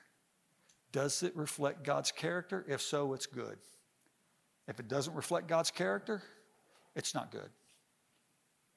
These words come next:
The basic of Christian ethics is found in the Great Commandment. "You shall love your Lord your God with all your heart, with all your soul, and with all your mind.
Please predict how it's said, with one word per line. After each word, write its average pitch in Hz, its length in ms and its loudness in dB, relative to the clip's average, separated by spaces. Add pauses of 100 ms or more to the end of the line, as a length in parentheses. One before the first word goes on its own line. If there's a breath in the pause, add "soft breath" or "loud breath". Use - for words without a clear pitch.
(1200)
The 123 80 0
basic 147 400 2
of 120 120 -6
Christian 139 400 0 (200)
ethics - 540 -2
is - 120 -2
found 143 260 0
in 135 80 -2
the 127 60 -4
Great 135 200 2
Commandment. 180 480 0 (1400 loud breath)
"You 170 80 4
shall 139 180 8
love 156 200 8
your 147 100 6
Lord 151 240 6
your 143 80 0
God 143 200 10
with 127 140 -6
all 131 100 4
your 127 120 0
heart, 180 320 6
with - 140 -2
all 131 120 4
your 120 100 -4
soul, 170 320 4
and 139 80 -2
with 127 140 -2
all 143 140 4
your 120 140 -2
mind. 185 360 2